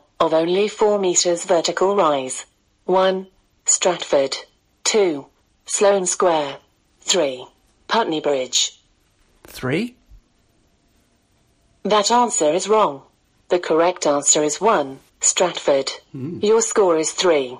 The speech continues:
Speaker 1: Question five. Which was the busiest tube station in year two thousand and fifteen? One,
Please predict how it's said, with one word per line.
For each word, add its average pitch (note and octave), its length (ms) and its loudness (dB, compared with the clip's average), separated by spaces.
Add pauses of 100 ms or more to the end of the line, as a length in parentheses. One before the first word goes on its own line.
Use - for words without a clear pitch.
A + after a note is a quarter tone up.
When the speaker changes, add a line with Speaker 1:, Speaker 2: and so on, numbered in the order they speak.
(400)
Speaker 1:
Question F3 520 0
five. C3+ 560 -2 (420)
Which G3+ 260 2
was F3 160 0
the F#3+ 120 -2
busiest D#3 640 -2
tube D#3 340 0
station G3+ 540 0
in E3+ 160 0
year G#3 180 2
two A#3+ 240 0
thousand G3+ 460 0
and G#3 140 -2
fifteen? C#3+ 720 -2 (380)
One, F#3+ 420 0